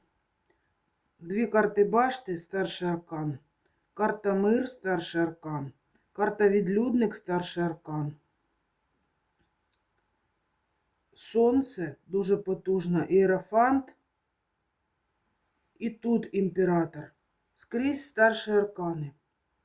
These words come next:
Наводьте лад в своїх особистому житті, до чого б воно не стосувалося.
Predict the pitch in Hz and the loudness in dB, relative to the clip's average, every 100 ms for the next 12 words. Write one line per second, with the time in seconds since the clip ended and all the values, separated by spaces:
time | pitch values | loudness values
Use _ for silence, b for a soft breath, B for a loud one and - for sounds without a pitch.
0 | _ _ _ _ _ - 202 214 285 - | _ _ _ _ _ -4 0 0 0 -2
1 | 226 214 226 226 - 196 220 208 - 190 | 2 4 4 2 -2 0 2 0 -6 -6
2 | 202 190 202 196 - 190 180 170 175 165 | -2 2 2 2 -2 -4 -2 -2 -4 -6
3 | 180 214 262 302 _ 175 180 175 240 247 | -6 -4 -4 -6 _ -6 -6 -2 -2 -2
4 | 214 208 202 202 196 - 180 - 185 175 | -2 0 2 2 -4 -6 -14 -8 -4 -4
5 | 160 143 - | -4 -8 -14